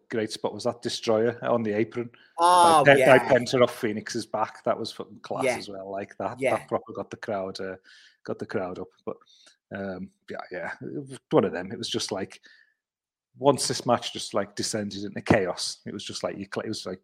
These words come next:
Speaker 1: P W G match, wasn't it? Or
Speaker 2: Yeah.
Speaker 1: whatever. It was just like classic, just
Speaker 2: Yeah.
Speaker 1: go,
Speaker 2: Just
Speaker 1: go out
Speaker 2: go
Speaker 1: there.
Speaker 2: for it, yeah.
Speaker 1: Every,
Speaker 2: Yeah.
Speaker 1: e-, every shit under the sun, and then, um, and then, uh, here we go. Um, next on the list, then, the Owen Hart Foundation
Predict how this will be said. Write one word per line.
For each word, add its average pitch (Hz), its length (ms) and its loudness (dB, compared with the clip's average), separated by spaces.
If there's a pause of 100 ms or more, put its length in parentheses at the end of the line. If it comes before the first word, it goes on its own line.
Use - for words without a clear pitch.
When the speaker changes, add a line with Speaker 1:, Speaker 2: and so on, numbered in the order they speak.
Speaker 1:
P 107 100 4
W 92 320 -8 (400)
G 92 180 -6
match, 92 220 -10
wasn't 98 220 -6
it? - 20 -2
Or 95 40 -2
Speaker 2:
Yeah. 92 40 -2
Speaker 1:
whatever. 90 200 -4
It 104 60 -4
was 104 120 -4
just - 200 0
like - 180 -8
classic, - 400 2
just 104 200 -4
Speaker 2:
Yeah. - 40 -16 (280)
Speaker 1:
go, 98 80 -2
Speaker 2:
Just 117 120 -14
Speaker 1:
go 113 120 4
out 101 80 0
Speaker 2:
go 123 100 -4
Speaker 1:
there. 92 160 -2
Speaker 2:
for - 60 -4
it, - 140 -6
yeah. 104 140 -8 (200)
Speaker 1:
Every, 131 200 8
Speaker 2:
Yeah. 135 200 0
Speaker 1:
e-, - 100 0
every 110 200 -2
shit 92 200 0
under 95 160 -10
the 95 100 -10
sun, 92 300 -4 (120)
and 95 140 -12
then, 92 120 -8
um, 90 320 -12 (680)
and 95 120 -8
then, 92 140 -6
uh, 90 220 -4
here 92 160 0
we 92 100 -2
go. 98 320 -6 (180)
Um, 107 600 -4 (520)
next 135 400 6
on 135 140 8
the 131 100 6
list, 139 360 4
then, 131 280 6 (840)
the 123 160 -8
Owen 139 260 4
Hart 135 300 0
Foundation 139 760 -4